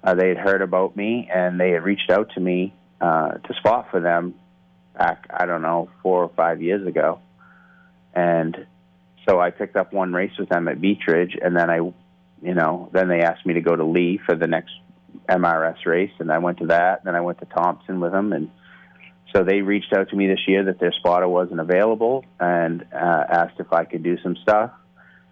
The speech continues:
They sent me their schedule. I, I mean, I, honestly, I don't, the average fan does not realize,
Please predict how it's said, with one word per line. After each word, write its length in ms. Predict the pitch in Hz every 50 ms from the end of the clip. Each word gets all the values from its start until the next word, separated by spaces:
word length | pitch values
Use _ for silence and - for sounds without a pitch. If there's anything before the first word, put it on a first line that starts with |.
| _ _
They 120 | - 82 80 -
sent 140 | - 92 76
me 80 | 87
their 200 | 95 90 90 82 -
schedule. 680 | - - 92 90 92 104 107 110 110 113 110 110 104 - -
I, 400 | 82 85 82 80 80 80 80 78 _ -
I 80 | 98 95
mean, 360 | 95 92 87 82 82 85 - - _ _ _ _ _ _ _ _ _ _ _ _ _ _ _ _ _ _ _ _ _ _ _ -
I, 140 | 87 85 - - -
honestly, 640 | - 120 117 123 127 127 - - 143 139 131 110
I 80 | 107 107
don't, 220 | 107 110 107 104 - _ _ _ _ -
the 200 | 110 107 104 107
average 360 | 107 110 113 110 104 101 90 - - -
fan 280 | - 92 92 98 98
does 140 | 92 90 87 92
not 240 | 95 87 80 - -
realize, 540 | - 98 92 95 98 98 98 98 101 104 101